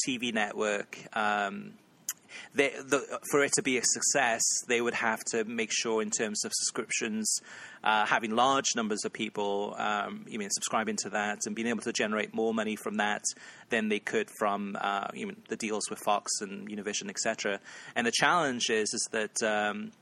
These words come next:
up until this point, is that the T V deals for M L S are combined with the U S men's national team. So when Fox and E S P N and Uni-, Univision go big in on a, a, a big, you know, six-year deal with M L S, it's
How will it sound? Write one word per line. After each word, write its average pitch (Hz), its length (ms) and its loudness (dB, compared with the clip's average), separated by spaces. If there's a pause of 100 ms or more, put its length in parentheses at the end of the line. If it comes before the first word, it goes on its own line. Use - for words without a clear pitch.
(160)
up 113 120 -2
until 107 220 -4
this 117 180 0
point, 107 340 0 (460)
is 117 240 4 (120)
that 117 200 0
the 123 60 -2
T 127 180 0
V 123 120 0
deals 113 460 2
for - 80 2
M 110 160 4
L 107 100 4
S 117 280 2
are 107 180 2 (120)
combined 127 680 2
with 120 120 0
the 120 80 -2
U 123 100 2
S - 140 2
men's 143 240 -2
national 160 340 0
team. 95 360 -6 (460)
So 113 380 4
when 113 440 2 (100)
Fox 117 320 4 (100)
and 110 200 -2
E 113 100 0
S 113 160 0
P 117 120 -2
N 110 100 0
and 113 100 0
Uni-, 120 400 -2
Univision 117 380 0
go 110 300 2 (280)
big 117 380 0
in 113 260 2
on 107 200 2
a, 101 440 -2
a, - 80 -6
a - 40 -10
big, 113 300 -4
you 127 140 -6
know, 92 80 -6
six-year 117 400 0
deal 110 460 0 (480)
with 113 360 2
M 110 160 4
L 101 120 4
S, 104 180 2 (160)
it's - 260 0